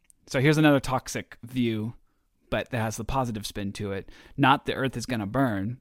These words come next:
so much, but just we are leaving this place, and, um, I'm, I'm thinking of all the time about heaven, eternity on my mind, you know, and I'm, I'm just so focused on this,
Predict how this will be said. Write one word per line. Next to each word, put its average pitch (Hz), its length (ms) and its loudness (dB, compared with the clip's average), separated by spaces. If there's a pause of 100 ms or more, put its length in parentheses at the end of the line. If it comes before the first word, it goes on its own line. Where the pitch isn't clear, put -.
so 127 180 -2
much, 104 400 -6 (300)
but 123 160 2
just 135 440 4 (300)
we 139 380 6
are 131 260 4
leaving 175 300 6
this 143 120 6
place, 139 640 2
and, 123 560 0
um, 110 500 -2
I'm, 123 400 0 (340)
I'm 131 200 0
thinking 127 320 2
of 120 120 -2
all 135 180 0
the 139 160 -4
time 143 160 2
about 127 200 0
heaven, 123 260 2
eternity 139 520 2
on 127 120 2
my 127 120 2
mind, 120 380 0
you 117 80 0
know, 117 240 2
and 117 120 2
I'm, 110 180 -4
I'm 117 140 -4
just 120 280 -4 (200)
so 147 240 2
focused 135 460 0
on 123 180 0
this, 117 340 -2